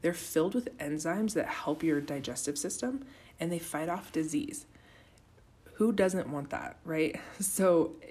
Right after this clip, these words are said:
if you can reach for something whole and fresh and uncooked whenever possible,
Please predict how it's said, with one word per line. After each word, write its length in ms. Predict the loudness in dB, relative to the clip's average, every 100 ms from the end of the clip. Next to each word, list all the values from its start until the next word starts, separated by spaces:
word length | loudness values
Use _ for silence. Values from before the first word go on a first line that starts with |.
| -8
if 220 | -4 -2 -4
you 80 |
can 200 | 0 0
reach 240 | 2 2 0
for 100 | -2
something 300 | -2 -2 -4
whole 300 | -2 0 0
and 120 | -2
fresh 380 | -4 -4 -2 -4
and 100 | -8
uncooked 480 | -10 -10 -8 -8 -6
whenever 340 | -6 -6 -8
possible, 640 | -10 -12 -10 -4 -2 -2